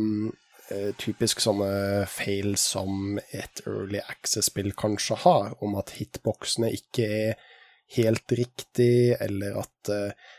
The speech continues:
det er noen små bugs som går an å utnytte. Eh, frameraten er relativt dårlig når det er veldig mange spillere på skjermen samtidig, eller bygninger og walkers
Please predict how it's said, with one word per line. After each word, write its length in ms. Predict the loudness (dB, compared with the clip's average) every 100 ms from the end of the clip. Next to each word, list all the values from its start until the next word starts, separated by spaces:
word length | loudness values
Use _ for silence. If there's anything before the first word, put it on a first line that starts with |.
| _ -10
det 100 | -4
er 160 | -2
noen 300 | -2 -2 -4
små 300 | -2 2 2 4
bugs 320 | 2 2 0
som 160 | -2
går 240 | 0 -2 -2
an 140 | -2 -2
å 80 | 2
utnytte. 640 | 2 4 4 2 4 6 8 8 6 2 _ _
Eh, 440 | 0 0 0 -2
frameraten 880 | -4 0 2 4 4 2 0 0 0 0
er 340 | -6 -2 -2 -2
relativt 600 | -2 -2 -2 -2 -6 -2
dårlig 380 | -2 0 0 0
når 160 | 0
det 120 | -2 -2
er 180 | -2 -2
veldig 260 | -2 -2 -2
mange 360 | -4 -4 -4 -6 -10 -8
spillere 540 | -6 -4 -4 -2 -4
på 140 | -4 -2
skjermen 320 | -2 -2 -4
samtidig, 540 | -6 -2 0 4 6 6
eller 300 | 2 -4 -8 -10 -20 -20 _ -6
bygninger 600 | 0 0 0 -2 -2 -2
og 380 | -4 -6 -6 -6 0
walkers 580 | 0 2 2 2 0